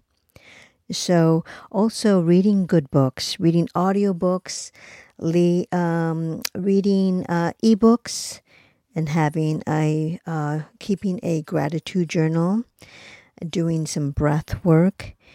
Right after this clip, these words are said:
and remember to get your sleep. We need to, um, get our sleep every evening, at least seven to eight hours,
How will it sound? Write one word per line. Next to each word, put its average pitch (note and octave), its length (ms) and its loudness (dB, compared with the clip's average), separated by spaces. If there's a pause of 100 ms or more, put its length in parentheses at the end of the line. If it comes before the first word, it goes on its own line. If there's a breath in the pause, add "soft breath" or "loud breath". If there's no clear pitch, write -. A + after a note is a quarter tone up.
(220 soft breath)
and E3+ 100 -2
remember D#3 420 0
to - 140 -8
get D#3 220 0
your D#3 140 -2
sleep. E3 540 -2
We D#3 160 -2
need D#3 260 -4
to, E3+ 300 -2 (280)
um, D#3 340 -6
get D#3+ 180 -4
our E3 100 0
sleep E3 460 -6 (340 loud breath)
every D#3 220 -4
evening, D#3 400 -4
at - 140 -6
least F3+ 340 -4
seven D#3+ 340 -6
to - 100 -8
eight D#3 160 -2
hours, D3+ 460 -4